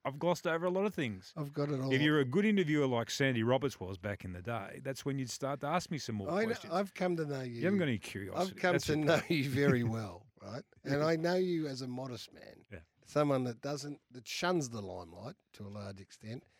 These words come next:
Speaker 1: Does.
Speaker 2: What, what made you do this?
Speaker 1: Well, it was a D V D. I got, um, I got asked to do it.
Speaker 2: Paid.
Speaker 1: And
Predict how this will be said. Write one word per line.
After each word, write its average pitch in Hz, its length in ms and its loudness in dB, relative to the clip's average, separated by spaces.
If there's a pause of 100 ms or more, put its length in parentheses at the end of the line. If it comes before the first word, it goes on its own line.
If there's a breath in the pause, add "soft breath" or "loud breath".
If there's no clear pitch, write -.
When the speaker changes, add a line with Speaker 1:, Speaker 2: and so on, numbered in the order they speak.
Speaker 1:
Does. 101 440 -10
Speaker 2:
What, 202 160 -2 (300)
what 233 220 -6
made 226 240 0
you 170 80 -6
do 131 320 -4
this? - 320 -8 (920 loud breath)
Speaker 1:
Well, 170 140 6
it 175 60 6
was 156 120 4
a 165 60 4
D 175 220 6
V 170 200 4
D. 170 360 2 (120)
I 120 120 2
got, 131 420 2
um, 127 800 4 (920)
I 139 120 6
got 139 340 6
asked 143 340 4
to - 80 0
do 127 260 4
it. - 120 -2
Speaker 2:
Paid. 139 220 0
Speaker 1:
And 143 240 2